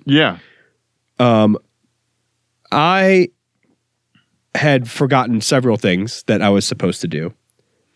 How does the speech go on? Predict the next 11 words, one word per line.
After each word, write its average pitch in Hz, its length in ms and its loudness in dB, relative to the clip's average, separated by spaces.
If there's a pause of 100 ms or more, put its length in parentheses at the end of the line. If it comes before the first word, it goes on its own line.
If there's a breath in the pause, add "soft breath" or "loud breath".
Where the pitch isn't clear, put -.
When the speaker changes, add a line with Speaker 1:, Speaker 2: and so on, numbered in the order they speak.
Speaker 2:
Um, 95 520 2 (380)
Speaker 1:
Oh, 120 300 2 (140)
yeah. 110 260 0 (100)
Okay. 110 380 -2
Speaker 2:
and, 107 400 2
um, 95 460 2 (340)
you 156 380 2
are, 113 460 2 (500)
you 139 160 2
have 113 100 -2
famous-, 110 400 -2